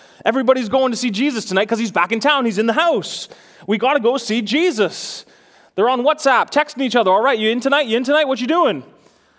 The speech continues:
Everyone's going to see Jesus at his house. He's back in town and they want more. They want more of Jesus. Why? Because he has authority. Because of his authority.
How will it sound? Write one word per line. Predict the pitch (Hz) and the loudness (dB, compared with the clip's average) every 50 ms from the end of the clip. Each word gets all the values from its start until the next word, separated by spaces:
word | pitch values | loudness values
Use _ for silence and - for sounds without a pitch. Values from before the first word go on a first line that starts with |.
| _ _ _ _ _ _ _ _ - | _ _ _ _ _ _ _ _ -4
Everyone's | - 175 202 202 226 226 220 226 220 202 | -2 0 0 2 0 0 0 0 0 0
going | 185 214 214 214 214 | 0 0 2 0 0
to | 208 190 | -2 -4
see | - 214 214 214 | -4 -4 -4 -4
Jesus | 185 143 151 185 214 226 208 185 190 190 175 - - - - | -4 -4 -4 -4 -2 -2 -2 -2 -4 -4 -4 -4 -8 -8 -4
at | - 175 190 196 196 180 185 | -2 0 0 0 0 -2 -6
his | - - 185 180 180 165 - | -6 -2 -2 -2 -2 -2 -6
house. | - - 190 185 170 156 147 - | -6 -4 -2 0 0 -2 -4 -6
He's | 160 160 151 139 | -8 -8 -6 -4
back | - 185 190 208 - 214 | -2 -2 0 -2 -2 -4
in | 208 185 | -6 -6
town | - - 220 208 208 208 196 185 | -6 -4 -2 0 0 0 -2 -2
and | 170 165 | -4 -2
they | 160 151 | -4 -4
want | 151 156 190 214 226 220 - | -2 -2 -2 0 0 -2 -2
more. | 175 180 202 208 196 180 151 123 - - - _ _ _ _ _ _ _ _ _ _ - | -2 0 0 2 2 0 -2 -4 -8 -14 -20 _ _ _ _ _ _ _ _ _ _ -2
They | 175 190 | 0 0
want | 202 185 202 226 254 269 208 208 | 0 2 2 2 2 0 0 2
more | 202 226 247 262 254 262 262 240 190 | 2 2 4 4 4 4 2 2 2
of | 233 220 190 156 | 0 0 -2 -2
Jesus. | 160 220 262 277 240 190 196 170 143 - - - - - - - _ _ _ _ _ _ _ _ _ _ _ _ _ | -2 -2 0 0 0 0 0 -2 -2 -4 -8 -12 -12 -14 -16 -18 _ _ _ _ _ _ _ _ _ _ _ _ _
Why? | 123 131 156 175 175 160 135 120 113 - - - _ _ _ _ _ _ _ _ _ _ _ _ _ _ _ | -4 -2 0 2 2 0 0 -4 -6 -10 -18 -20 _ _ _ _ _ _ _ _ _ _ _ _ _ _ _
Because | - - - 139 131 | -16 -14 -12 -10 -8
he | 143 | -8
has | 131 123 | -10 -10
authority. | 117 - - 151 139 127 117 110 101 _ _ _ _ _ _ _ _ _ _ _ _ _ _ _ _ _ _ _ _ _ - | -12 -12 -10 -8 -8 -8 -8 -12 -16 _ _ _ _ _ _ _ _ _ _ _ _ _ _ _ _ _ _ _ _ _ -20
Because | - - - 175 175 180 170 | -20 -10 -4 -4 -4 -2 -4
of | 180 170 - | -6 -10 -8
his | - 160 160 160 160 147 147 - - _ _ _ _ _ - | -6 -4 -4 -4 -4 -6 -10 -14 -18 _ _ _ _ _ -18
authority. | - - - - - - 147 156 160 151 147 139 127 120 117 110 107 107 _ | -18 -18 -18 -18 -14 -10 -8 -6 -6 -6 -6 -6 -8 -10 -12 -14 -16 -20 _